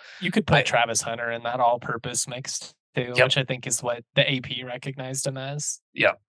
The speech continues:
Speaker 2: Um, he's a fun one. I really hope we're right about some of our local picks because it would be awesome. It has been a minute, and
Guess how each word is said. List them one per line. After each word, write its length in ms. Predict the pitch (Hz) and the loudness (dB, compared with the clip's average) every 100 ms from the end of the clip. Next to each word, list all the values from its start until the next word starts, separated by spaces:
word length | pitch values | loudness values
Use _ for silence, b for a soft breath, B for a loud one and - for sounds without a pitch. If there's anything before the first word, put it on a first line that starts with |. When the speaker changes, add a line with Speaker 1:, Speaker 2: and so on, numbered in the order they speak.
| - | 2
Speaker 2:
Um, 720 | 120 110 104 95 92 87 80 - | 4 6 6 2 -2 -12 -14 -6
he's 280 | - 131 120 | 2 4 4
a 60 | |
fun 320 | 123 123 110 107 | 4 4 4 2
one. 420 | 104 98 98 104 | 2 2 0 0
I 100 | 98 | 2
really 520 | 95 98 120 113 110 | 2 0 4 6 6
hope 400 | 104 107 98 85 | 6 4 4 0
we're 120 | 104 90 | -2 0
right 440 | 92 87 87 85 - | 6 6 6 0 0
about 400 | 95 90 87 - | 2 6 4 4
some 320 | - 101 92 | 2 2 2
of 400 | 87 85 87 - - | 0 -2 -4 -8 0
our 280 | 87 87 85 | 2 4 2
local 420 | 90 110 110 110 | 4 2 2 -2
picks 540 | 92 101 90 - - - B B B B - | 2 2 4 2 0 0 B B B B -2
because 380 | 95 98 87 - | 4 4 4 2
it 160 | 107 110 | 0 2
would 160 | 101 | 0
be 160 | 101 95 | 2 4
awesome. 420 | 82 - - 67 - | 4 4 -2 -6 -6
It 180 | 92 - | -2 2
has 280 | 107 98 - | 2 2 2
been 200 | 98 90 | -2 -2
a 60 | |
minute, 420 | 87 85 82 82 - _ | -6 -8 -6 -8 -10 _
and 440 | - 82 78 78 | -4 -4 -4 -6